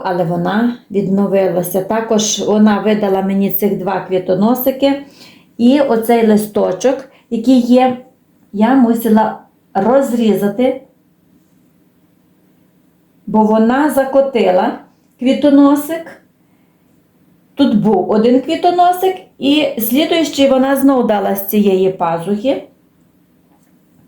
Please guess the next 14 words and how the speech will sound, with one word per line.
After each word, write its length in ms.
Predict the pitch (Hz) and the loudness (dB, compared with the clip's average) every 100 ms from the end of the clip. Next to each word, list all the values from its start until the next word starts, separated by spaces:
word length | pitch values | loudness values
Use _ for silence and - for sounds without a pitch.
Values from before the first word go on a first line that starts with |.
| _ _ | _ _
Я 80 | 175 | -6
вам 160 | 202 | -4
покажу 400 | 208 185 185 180 | -4 -2 -2 -2
ближче. 600 | 165 170 175 - - 233 240 | -6 -4 -4 -4 -8 -6 0
І 100 | 240 | 2
вона 340 | 262 277 294 | 4 2 0
з 100 | - | -2
цієї 400 | - 262 269 247 | 0 4 4 2
пазухи 640 | 247 247 339 392 349 254 | 0 -4 -2 0 0 0
видала 500 | 214 220 247 254 226 | 0 0 0 0 0
мені 540 | 202 196 196 208 240 240 - - _ | 0 -2 2 2 2 -4 -16 -18 _
знов 580 | 180 190 208 240 240 - _ _ _ _ _ | 0 0 2 0 -2 -8 _ _ _ _ _
оцей 340 | 180 - 208 | -6 0 0
квітоносик. 880 | 214 202 202 185 175 165 165 - - | 2 0 0 -2 0 0 -2 -6 -10